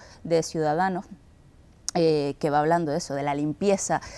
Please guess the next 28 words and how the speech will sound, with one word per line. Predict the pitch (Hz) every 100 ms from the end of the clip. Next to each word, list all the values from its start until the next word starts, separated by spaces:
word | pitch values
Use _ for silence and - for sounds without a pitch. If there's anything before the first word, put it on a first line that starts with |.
| -
de, | 175 165 151 139 127
de, | 135 127 -
de | 160
todos | 170 214 190 -
sus | -
compañeros, | 180 156 143 190 349 196
excepto | 160 - - 131
los | 131
suyos, | - 277 233
¿no? | 233
Está | 359 185
claro. | 175 220 277 - - -
Eh, | 170 170 151 143 139 127
dice | - 240 - 202
ayer | 190 190
en | 185
prensa, | 185 220 240 233
también | 220 180 202
cuando | 185 160
salta | - 165 170
toda | 175 170
esta | 170 175 170
información, | 170 175 175 - 226
que |
él | 240
no | 233
sabía | - 175 156 143
nada. | 135 120